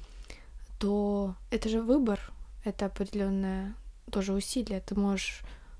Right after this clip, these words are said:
э, уйти в совершенно другую сторону или вообще ничего не делать, или делать что-то не свое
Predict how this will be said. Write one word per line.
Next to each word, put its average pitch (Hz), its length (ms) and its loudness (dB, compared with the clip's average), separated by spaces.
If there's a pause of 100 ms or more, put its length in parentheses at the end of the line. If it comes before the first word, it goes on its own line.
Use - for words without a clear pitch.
(200)
э, 269 40 -6
уйти 202 680 4
в 190 40 0
совершенно 202 380 4
другую 202 300 2
сторону 254 360 4
или 196 220 4
вообще 185 280 0
ничего 214 340 4
не 202 180 6
делать, 196 520 0 (400)
или 202 220 8
делать 202 300 6
что-то 202 400 2
не 202 100 6
свое 208 540 4